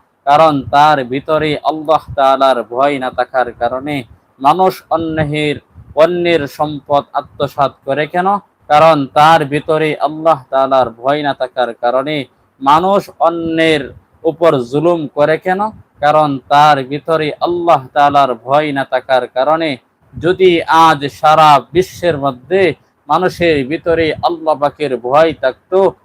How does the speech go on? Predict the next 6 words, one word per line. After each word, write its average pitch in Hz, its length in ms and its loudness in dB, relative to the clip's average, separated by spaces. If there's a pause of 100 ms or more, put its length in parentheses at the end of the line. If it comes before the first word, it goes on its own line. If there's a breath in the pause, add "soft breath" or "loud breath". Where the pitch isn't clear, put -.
(160)
তাহলে 147 520 4
সারা 139 520 4 (520)
পৃথিবীটা 180 580 0
সুন্দর 147 600 -6
হয়ে 127 260 -8
যেত। 135 460 -4